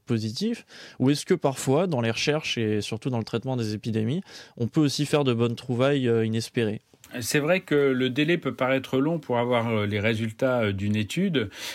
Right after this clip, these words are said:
Speaker 2: Alors, euh, il y a un principe tout de même, hein, euh, c'est que plus le, l'effet est important et plus, euh, le résultat apparaît rapidement.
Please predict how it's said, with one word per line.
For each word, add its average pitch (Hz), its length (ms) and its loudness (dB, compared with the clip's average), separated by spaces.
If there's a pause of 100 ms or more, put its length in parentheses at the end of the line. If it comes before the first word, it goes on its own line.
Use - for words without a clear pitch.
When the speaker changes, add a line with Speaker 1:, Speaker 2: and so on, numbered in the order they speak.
(120)
Speaker 2:
Alors, 110 320 2
euh, 113 100 2
il 113 80 2
y 127 60 2
a 156 40 4
un 147 60 2
principe 151 540 -2
tout - 100 -4
de 120 60 0
même, 156 320 0
hein, 135 260 0
euh, 113 220 0
c'est 110 240 -2
que 151 400 2
plus 180 340 0
le, 127 480 2
l'effet 135 680 0
est 107 140 -4
important 151 720 0
et 120 100 -2
plus, 170 360 -2
euh, 123 180 0
le 117 140 0
résultat 117 540 2
apparaît 123 400 2
rapidement. 117 520 0